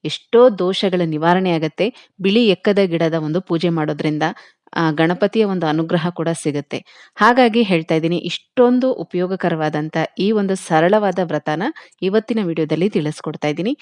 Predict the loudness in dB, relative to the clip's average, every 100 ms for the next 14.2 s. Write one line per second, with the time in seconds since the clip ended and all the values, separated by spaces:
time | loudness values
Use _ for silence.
0 | -14 _ -8 -2 0 2 0 0 2 2
1 | 0 -2 -4 -8 _ _ 0 0 4 4
2 | 4 0 0 -2 -2 -2 0 -2 -4 -4
3 | 0 2 2 0 -4 -4 -6 -4 -6 -6
4 | -10 -16 _ -12 -6 2 2 2 -2 -2
5 | 0 0 0 -2 -4 -4 -4 -4 -2 -4
6 | -6 -20 _ -4 -2 0 0 0 -2 -2
7 | -2 -2 -4 -4 -6 -4 -2 -2 -2 -2
8 | 2 4 4 0 -2 -2 -2 -2 -2 0
9 | -2 -4 0 0 0 -2 -4 -4 -2 -2
10 | -4 -6 -8 -10 -14 -20 _ -4 0 2
11 | 2 0 0 4 4 4 2 0 -2 -4
12 | -4 -2 0 2 0 0 -2 -2 -2 -2
13 | -4 -4 -6 -6 -4 -4 -4 -4 -8 -6
14 | -6 -6